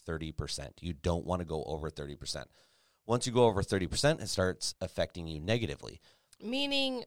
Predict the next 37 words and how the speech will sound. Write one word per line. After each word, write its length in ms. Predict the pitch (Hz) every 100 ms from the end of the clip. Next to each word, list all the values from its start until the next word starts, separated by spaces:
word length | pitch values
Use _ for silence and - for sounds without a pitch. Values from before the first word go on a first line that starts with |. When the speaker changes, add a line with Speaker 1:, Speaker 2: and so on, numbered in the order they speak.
| -
Speaker 2:
what? 460 | 196 196 175 -
So 160 | - 208
if 100 | 202
you 220 | 214 247
have 320 | 247 233 226
a 440 | 214 220 202 202 -
ten 380 | - 214 214 226
thousand 360 | 214 202 208 202
dollar 320 | 185 185 180
credit 360 | - 269 262 233
card, 400 | 214 190 190 180
you 140 | 208
shouldn't 380 | 196 226 208 196
spend 260 | - 190 190
more 240 | 185 180
than 220 | 180 180
three 300 | 175 175 190 202
thousand 420 | 202 208 214 214
dollars 460 | 202 208 233 240
of 220 | - 220 202
that 180 | 208 -
ten 240 | 220 208
thousand 400 | 196 170 175 175
dollars, 420 | 156 - - 165
right? 80 | 165
Speaker 1:
That's 200 | 87 82
correct. 300 | - 104 85
Speaker 2:
That's 240 | 226 220 -
the 100 | 226
thirty 360 | 214 202 196
percent 340 | 196 180 190 -
you're 80 | 175
Speaker 1:
That's 220 | 170 165
Speaker 2:
talking 40 |
Speaker 1:
correct. 200 | 120 98
Speaker 2:
about. 280 | 156 151 120
Speaker 1:
Now, 520 | 101 107 135 127 92